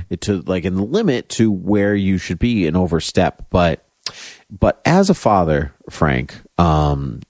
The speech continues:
Speaker 2: so, like, if my daughter had powers, um, I'm a little bit on Kara's side. Like, I can understand Alex being like, because Alex is looking at it as, like,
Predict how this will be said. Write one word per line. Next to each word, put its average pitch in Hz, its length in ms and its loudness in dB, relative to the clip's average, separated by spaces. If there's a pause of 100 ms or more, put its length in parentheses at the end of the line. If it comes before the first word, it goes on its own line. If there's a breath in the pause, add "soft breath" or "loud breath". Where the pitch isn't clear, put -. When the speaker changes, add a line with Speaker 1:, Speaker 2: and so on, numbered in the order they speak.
(200)
Speaker 2:
so, 92 420 2
like, 85 320 0
if 101 180 0
my 147 360 2
daughter 73 580 0 (260)
had 73 640 0 (280)
powers, - 800 2 (840 loud breath)
um, 82 500 2 (240)
I'm 120 140 2
a 123 60 4
little 151 380 2
bit 214 180 2
on 175 160 -2
Kara's 151 540 -2
side. 185 540 0
Like, 127 140 2
I 139 80 4
can 151 180 -2 (100)
understand 147 920 0 (640 soft breath)
Alex 110 280 4
being 110 200 2
like, 92 340 -2 (240)
because 139 260 2
Alex 160 320 0
is 127 80 0
looking 110 280 0
at 98 100 2
it 90 120 0
as, 85 240 0
like, 78 300 -2